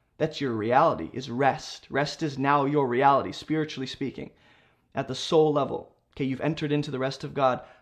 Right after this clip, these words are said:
by believing. But if you've entered into God's rest, that assumes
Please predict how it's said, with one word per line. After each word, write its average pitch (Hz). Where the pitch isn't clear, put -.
by 123
believing. 123
But 156
if 175
you've 160
entered 196
into 120
God's 107
rest, 120
that 151
assumes 160